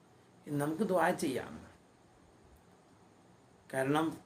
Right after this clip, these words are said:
"ഫഇന്നക തഖ്ളി വലാ യുഖ്ളാ ലക്." അള്ളാഹു വിധിച്ചാൽ പിന്നെ അതിൻ്റെ മേൽ വേറൊരാൾക്ക് വിധിക്കാൻ കഴിയില്ല. ഇവിടെ നമുക്ക്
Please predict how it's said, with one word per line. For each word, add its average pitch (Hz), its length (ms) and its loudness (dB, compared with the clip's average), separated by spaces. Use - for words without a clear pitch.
"ഫഇന്നക 175 420 4
തഖ്ളി 196 580 6
വലാ 151 260 4
യുഖ്ളാ 120 480 -4
ലക്." 98 260 -2
അള്ളാഹു 156 480 6
വിധിച്ചാൽ 202 600 8
പിന്നെ 196 240 8
അതിൻ്റെ 190 280 6
മേൽ 190 320 4
വേറൊരാൾക്ക് 185 720 4
വിധിക്കാൻ 196 540 2
കഴിയില്ല. 170 580 4
ഇവിടെ 151 240 4
നമുക്ക് 180 400 6